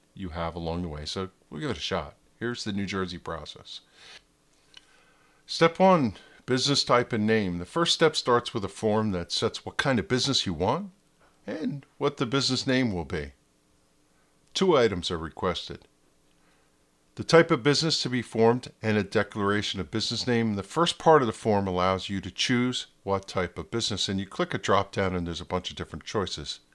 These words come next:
Corporation, L L C, and so on. In our case, we chose the New Jersey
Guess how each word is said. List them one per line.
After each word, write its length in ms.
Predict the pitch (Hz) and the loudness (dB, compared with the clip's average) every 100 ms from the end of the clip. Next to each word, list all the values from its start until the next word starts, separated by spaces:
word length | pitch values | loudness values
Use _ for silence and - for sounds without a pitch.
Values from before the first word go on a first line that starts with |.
| _ _ _ _ _ _ _ | _ _ _ _ _ _ _
Corporation, 960 | - 85 - 80 92 - 92 85 80 78 _ | -8 -8 -4 -2 -2 -2 -4 -4 -8 -14 _
L 240 | 85 82 78 | -6 -4 -4
L 100 | 71 | -6
C, 320 | - 95 85 | -4 -4 -4
and 140 | 76 | -6
so 180 | - 127 | -2 0
on. 180 | 98 76 - _ _ _ _ _ _ _ _ | 0 -4 -12 _ _ _ _ _ _ _ _
In 140 | 110 101 | -2 4
our 160 | 107 | 4
case, 480 | - 107 98 - - | 4 -2 -2 -4 -6
we 160 | 104 113 | -4 -2
chose 600 | - 104 87 110 - - _ _ _ _ _ _ _ 98 | 0 2 0 -4 -6 -10 _ _ _ _ _ _ _ -2
the 180 | 101 | 4
New 200 | 107 123 | 8 8
Jersey 580 | 147 123 127 123 127 117 | 6 6 4 4 -2 -4